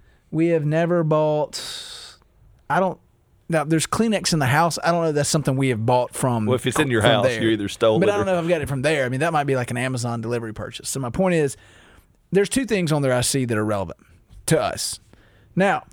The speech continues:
Speaker 1: here's the best, best part of that. That's what pops up. So unrelevant, weird, threw me off. I started laughing about it. What is the algorithm that you think made them send it at three eighteen in the morning? Relevant,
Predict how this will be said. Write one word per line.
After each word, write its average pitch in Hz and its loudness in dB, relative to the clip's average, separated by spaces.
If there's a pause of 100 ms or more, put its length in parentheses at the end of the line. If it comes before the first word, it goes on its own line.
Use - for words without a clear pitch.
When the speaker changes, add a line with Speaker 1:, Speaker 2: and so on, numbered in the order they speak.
(140)
Speaker 1:
here's 202 2
the 208 4
best, 233 -2
best 233 0
part 160 0
of 143 -2
that. 139 -4
That's 277 0
what 277 0
pops 214 0
up. - -2
So 165 0
unrelevant, 143 -2 (260)
weird, 214 0 (260)
threw 214 0
me 190 0
off. 147 2
I 151 2
started 180 0
laughing 143 2
about 120 0
it. 127 -4 (800)
What 226 2
is 330 -2
the 240 2
algorithm 190 0
that 143 -4
you 165 -2
think 170 -4 (260)
made 160 0
them 156 0
send 160 0
it 131 -2
at 110 -6
three 165 2
eighteen 156 0
in 135 0
the 117 -2
morning? 117 -2 (1120)
Relevant, 165 2